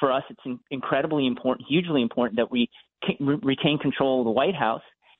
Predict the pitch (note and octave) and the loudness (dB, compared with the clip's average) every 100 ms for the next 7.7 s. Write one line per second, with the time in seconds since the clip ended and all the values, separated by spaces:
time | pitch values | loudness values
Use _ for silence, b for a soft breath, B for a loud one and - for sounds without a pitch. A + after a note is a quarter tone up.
0 | - C#3 C#3 C3+ B2+ - D3 C3+ C3 B2 | -2 0 0 -2 -6 0 0 2 0 0
1 | D3+ E3+ C#3+ - D#3+ C3 C#3 C#3 C3 - | 0 -2 -8 -6 -2 0 0 2 0 0
2 | - C3 B2 - D#3 - C3 B2+ B2 A#2+ | -2 -2 -2 -2 -2 2 0 0 -2 0
3 | A2 C3 D3 B2+ - - C3+ - B2+ A2 | 0 0 0 -2 -2 -2 -2 -2 -4 -2
4 | - B2+ - - C3+ - C3+ B2 C#3 _ | 0 0 0 -2 0 -2 0 0 -2 _
5 | b b _ - C#3 C3 B2+ A#2+ C3+ C3+ | b b _ -2 2 2 0 -2 0 0
6 | C3 B2 C#3 C3+ - - - - C#3+ D3 | 0 -2 0 0 -2 -12 -18 -2 0 2
7 | C3+ - G3 E3+ D#3 A#2 G#2 | 2 0 0 2 2 0 -4